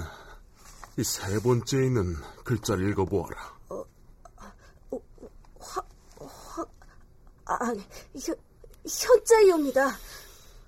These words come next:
Speaker 1: 무슨 뜻이더냐?
Speaker 2: 누른 색을 나타내는,
Speaker 1: 정신을 어디 두고 있는 것이냐?
Speaker 2: 잘못했사옵니다, 아버님.
Speaker 1: 누른 색을 뜻하는 글자는 황자라 했고,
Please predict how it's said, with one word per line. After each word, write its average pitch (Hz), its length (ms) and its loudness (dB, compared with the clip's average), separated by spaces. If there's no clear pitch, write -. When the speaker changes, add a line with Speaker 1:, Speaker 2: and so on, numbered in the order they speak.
Speaker 1:
무슨 131 340 2
뜻이더냐? 123 600 4
Speaker 2:
누른 339 400 6
색을 320 640 0
나타내는, 302 760 0
Speaker 1:
정신을 175 600 6
어디 170 280 6
두고 190 200 4
있는 202 220 4
것이냐? 220 500 8
Speaker 2:
잘못했사옵니다, 480 1000 6
아버님. 440 340 6
Speaker 1:
누른 175 380 6
색을 185 340 8
뜻하는 190 400 6
글자는 185 440 6
황자라 208 560 6
했고, 214 380 8